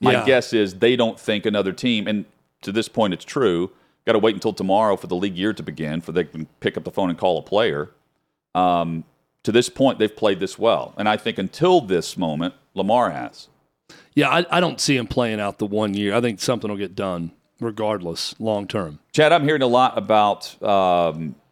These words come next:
Speaker 1: Atlanta, Chicago, uh, and the moves they made yesterday. And I, I like what the, both of those organizations did. I think, uh, just looking at the moves Denver made,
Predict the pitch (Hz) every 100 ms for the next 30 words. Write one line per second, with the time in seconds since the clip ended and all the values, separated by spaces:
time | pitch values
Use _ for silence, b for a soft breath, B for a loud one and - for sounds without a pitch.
0 | - 95 92 101 117 113 123 113 110 113
1 | - - - 101 104 101 101 104 104 -
2 | 98 92 98 95 104 98 104 98 95 95
3 | - 123 139 156 - 127 131 127 139 113
4 | 117 - 117 123 120 113 113 113 104 101
5 | 95 98 - 85 - 107 110 113 - b
6 | b b - 135 180 - 135 120 - -
7 | 117 - - _ _ _ - 143 123 131
8 | 160 156 135 123 113 120 120 107 - 117
9 | 117 120 120 120 123